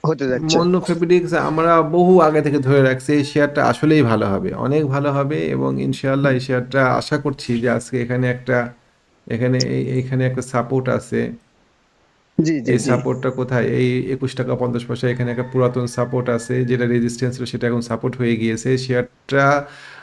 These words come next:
Speaker 2: আজকে একুশ টাকা চল্লিশ পয়সা আসলে পরে ঝাঁপাই কিনতে হবে, সোজা কথা। এখানে কোনো
Speaker 1: সোজা
Speaker 2: নিশ্চিত,
Speaker 1: কথা।
Speaker 2: নিশ্চিত
Speaker 1: জি।
Speaker 2: গ্যারান্টি নাই, নিশ্চিত গ্যারান্টি
Speaker 1: জি।
Speaker 2: নাই। এখানে গ্যারান্টি বলে কিচ্ছু নাই। বিশ টাকা ষাট পয়সাতে খুব ছোট্ট স্টপ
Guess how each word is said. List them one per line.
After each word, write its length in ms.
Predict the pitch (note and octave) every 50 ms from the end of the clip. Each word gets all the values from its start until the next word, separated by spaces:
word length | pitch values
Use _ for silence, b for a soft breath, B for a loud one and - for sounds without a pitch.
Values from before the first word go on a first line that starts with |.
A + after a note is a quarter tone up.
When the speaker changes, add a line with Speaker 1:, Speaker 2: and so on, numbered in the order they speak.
| B
Speaker 2:
আজকে 420 | B C3+ B2+ B2+ - - C#3 C3+ C3
একুশ 220 | A#2 C#3 C3+ -
টাকা 200 | - C#3 C3 C3+
চল্লিশ 360 | B2+ - C3 C3 B2+ B2+ B2+
পয়সা 320 | - C3+ B2+ B2+ - B2 B2
আসলে 300 | B2+ A#2+ A#2 - C3+ B2+
পরে 240 | C3 C#3+ C#3 C3+ B2+
ঝাঁপাই 380 | A2+ A2 A2+ - - B2 B2
কিনতে 300 | B2 B2+ A#2+ A#2+ A#2 A2+
হবে, 280 | F#2+ G2 F#2+ G2 G2 F2
সোজা 440 | - - _ - - B2+ B2 B2+ A#2+ -
কথা। 340 | G#2 G2+ - F#2 F2 - _ b b b b b b -
এখানে 360 | A#2+ A#2 C3 C#3 C#3 D3 D3
কোনো 240 | C#3 C#3+ C#3+ C#3+ C#3+
Speaker 1:
সোজা 140 | C#3+ C#3 C3+
Speaker 2:
নিশ্চিত, 420 | C3+ C3+ C3+ - - C#3+ C3+ C#3
Speaker 1:
কথা। 80 | - C3+
Speaker 2:
নিশ্চিত 420 | C3 C#3 C#3 C3+ - - D3+ C#3+
Speaker 1:
জি। 60 | F#3+
Speaker 2:
গ্যারান্টি 460 | F3+ C3+ B2+ C3 C#3 C#3 C3 C#3 C3
নাই, 260 | A#2+ A2+ G#2 G#2 G2+ G2 G2+ - - _ _ -
নিশ্চিত 360 | A#2+ C3+ C3 B2+ - D3 C3+
গ্যারান্টি 400 | B2+ B2+ A#2 B2+ B2+ C3 C3+ C3+
Speaker 1:
জি। 160 | C3+ C3+ C3+
Speaker 2:
নাই। 300 | C3+ C#3 C#3+ D3+ E3 E3 - -
এখানে 340 | C3 B2 B2+ C3+ C3+ C3+
গ্যারান্টি 400 | B2 A#2+ B2+ B2+ C3 C3+ C3 D3
বলে 240 | C#3 C3+ C#3 C#3 C#3
কিচ্ছু 380 | C3+ C#3 D3+ D3+ D3 - - C#3
নাই। 280 | C#3 C#3 C#3+ D3+ E3 D#3+ B B B B B B -
বিশ 300 | A2 A2 C3 B2+ B2+ B2+
টাকা 440 | - C3+ B2+ B2+ C3 C3+ C3+ C3+ C3+
ষাট 320 | C3+ - C3+ B2 B2 B2+ -
পয়সাতে 560 | C3 B2 B2 - - C3+ C3 C#3 D3 D3 C#3+ C#3+ -
খুব 200 | - E3 D#3 -
ছোট্ট 320 | - - D3 C#3 C#3+ -
স্টপ 360 | D3 C#3 C#3 C#3+ - B2+ A#2